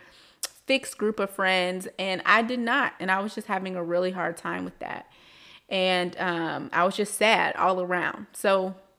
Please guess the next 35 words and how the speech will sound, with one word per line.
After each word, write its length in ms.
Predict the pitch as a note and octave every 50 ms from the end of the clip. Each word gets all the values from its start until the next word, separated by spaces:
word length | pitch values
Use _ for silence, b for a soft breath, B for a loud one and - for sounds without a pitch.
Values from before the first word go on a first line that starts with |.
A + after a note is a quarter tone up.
| _ _ _ _ D4 G#3+ F#3
being 260 | F#3 A3+ A#3+ A#3+ A#3
able 260 | A3 G#3 G3+ G3 G3+ G3
to 140 | - -
see 180 | F3+ - - G3+
my 140 | F#3+ F#3 E3
parents 360 | - - B3 B3 B3 A#3+ -
on 40 | A#3
the 60 | A3+
weekend, 480 | G#3+ G#3+ A3+ A3 - A3+ A3 G#3+ G#3+ G#3+
I 140 | - G3+
was 100 | F3+ F3+
in 120 | F3+ F3+ F3+
a 40 | F3+
better 220 | F3+ F3+ F3 E3+
mood, 460 | F3 F#3 G3 G#3+ G#3+ G#3+ G#3+ G#3 G3+
and 120 | G3 F#3+ F3
I 100 | E3 F3
was, 280 | E3+ E3+ E3 E3 B B B B B B B B B B B B _ _
um, 540 | - G3+ F3+ E3 F3+ - - - - - G#3+ -
it 120 | G#3+ A3
made 160 | A#3 - C4
it 100 | C4 A#3+
a 20 | A#3
little 240 | A#3 C#4 C#4+ C#4
bit 140 | A3+ G#3+ G#3
easier 400 | - - F3+ F3 - F3 E3+ F3
for 180 | F3 - F3+ F3
me 240 | F3 F3 F3 E3+ F3
to 140 | - G3
want 260 | F#3+ F3+ F3 E3+ C#3+ -
to 100 | - F3+
make 220 | E3+ E3 D#3 -
friends. 560 | - - D3 C#3+ - - C#2 C#2 - - - - _ _ _ _ _ _ _ _ _ _ _ _ _ _ - - - -
And 200 | - G3+ G3+ G3+
so 580 | G3+ - A3 G#3+ G3 G3 F#3+ F#3+ F#3 F#3 F#3